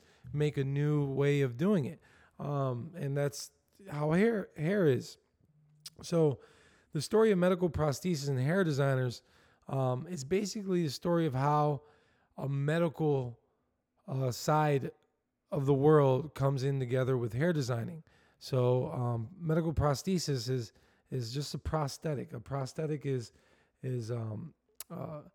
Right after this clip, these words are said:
a medical measurement of a, of a limb that is connected to a body part. And that's basically simple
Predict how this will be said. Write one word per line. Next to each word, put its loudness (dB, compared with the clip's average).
a -14
medical 0
measurement -2
of -8
a, -4
of -6
a -4
limb -2
that 0
is -2
connected -2
to -2
a -8
body -2
part. -10
And -6
that's -6
basically -6
simple -2